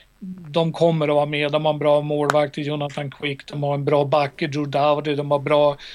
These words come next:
forwards i Anze Kopitar och, och, och Jeff Carter och, och några till. Dessutom några unga killar här som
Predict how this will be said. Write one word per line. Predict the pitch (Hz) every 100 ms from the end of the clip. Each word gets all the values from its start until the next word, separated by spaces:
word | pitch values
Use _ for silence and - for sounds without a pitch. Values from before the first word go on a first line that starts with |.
| - -
forwards | - 165 151 147 147 143 165
i |
Anze | 143 147 143 160
Kopitar | 147 151 143 147 147 143 147
och, | 156 165 151 160
och, | 165 147 143 156 165 156
och | 151
Jeff | 151 151 -
Carter | - 147 143 - 151
och, | 151 151 151 175 170
och | 151
några | 151 147 147
till. | 156 156 151 156 147
Dessutom | 160 156 170 151 156
några | 151 151
unga | 151 143 143
killar | - 147 147 147
här | 139
som | 139 170 147